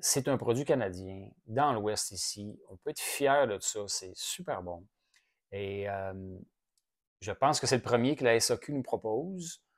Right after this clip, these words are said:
Donc, mon-, donnons-leur de l'amour, donnons-leur l'intérêt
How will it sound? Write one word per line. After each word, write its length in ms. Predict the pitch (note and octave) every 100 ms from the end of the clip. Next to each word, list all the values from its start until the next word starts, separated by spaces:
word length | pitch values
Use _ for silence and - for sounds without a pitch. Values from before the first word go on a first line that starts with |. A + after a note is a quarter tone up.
| _ _ -
Donc, 340 | A2+ A#2 A#2 A2
mon-, 340 | A#2 C3+ C3 -
donnons-leur 600 | B2+ D3 D3+ C3+ C#3+ D3
de 60 |
l'amour, 380 | A#2+ A2+ A#2 C3+
donnons-leur 520 | C#3 C#3+ C#3 B2+ C#3+
l'intérêt 540 | C3 A#2 A#2+ A2+ B2+